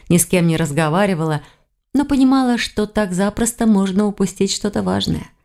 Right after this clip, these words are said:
Большую часть времени на экране не происходило ничего интересного. После бессонной ночи следить за толпой незнакомых лиц было сложно, поэтому Саша допивала уже вторую чашку крепкого кофе. В этот момент на записи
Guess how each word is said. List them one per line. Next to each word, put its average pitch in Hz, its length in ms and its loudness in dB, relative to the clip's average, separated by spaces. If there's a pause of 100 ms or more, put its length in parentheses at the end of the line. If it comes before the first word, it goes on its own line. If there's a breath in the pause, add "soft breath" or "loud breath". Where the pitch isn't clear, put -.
(460)
Большую 170 340 0
часть 165 280 -2
времени 185 400 2
на 156 180 0
экране 175 340 2
не 160 100 0
происходило 156 640 0
ничего 160 400 0
интересного. 147 640 -4 (480)
После 165 200 2
бессонной 190 500 2
ночи 185 520 0 (180 loud breath)
следить 202 500 2
за 190 100 2
толпой 185 400 0
незнакомых 170 640 0
лиц 175 200 2
было 175 240 2
сложно, 185 580 -2 (520)
поэтому 214 360 2
Саша 214 580 -2 (260)
допивала 196 500 2
уже 190 260 0
вторую 170 480 0
чашку 151 400 -4
крепкого 143 480 -2
кофе. - 440 -6 (840)
В 165 80 -2
этот 247 260 0
момент 240 540 2
на 196 200 2
записи 196 680 -2